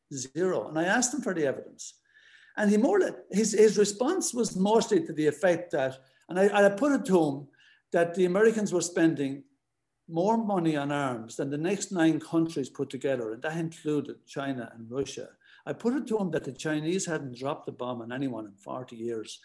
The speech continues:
and there's not a day gone by in the last forty years, but the Americans have dropped a bomb and so on. And I asked him, "Tell me, where's the evidence that China is a threat to us? They're our biggest trading partner.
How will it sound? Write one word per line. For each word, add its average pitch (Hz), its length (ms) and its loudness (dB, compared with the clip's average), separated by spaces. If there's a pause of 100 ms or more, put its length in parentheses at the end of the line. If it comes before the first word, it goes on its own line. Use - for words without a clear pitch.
(260)
and 120 80 -16
there's 127 120 -8
not 139 140 -4
a 131 40 -4
day 147 280 0
gone 131 260 -6
by 135 180 0
in 160 120 0
the 131 80 -4
last 120 280 -6
forty 117 260 -8
years, 127 320 -4
but 113 140 -14
the 117 100 -8
Americans 139 380 -8
have 147 100 -10
dropped 120 220 -8
a 113 40 -12
bomb 110 260 -14
and 104 100 -20
so 101 120 -18
on. 98 140 -20 (640)
And 180 120 -2
I 196 80 0
asked 240 300 2
him, 139 240 -6 (220)
"Tell 294 200 0
me, 127 180 -2 (320)
where's 349 240 2
the 247 200 4
evidence 160 640 2 (360)
that 143 140 -2
China 170 420 0
is 135 120 -8
a 131 60 -8
threat 139 300 -4
to 117 140 -6
us? 117 340 -8 (220)
They're 190 160 2
our 214 100 6
biggest 240 400 0
trading 190 320 2
partner. 131 440 -4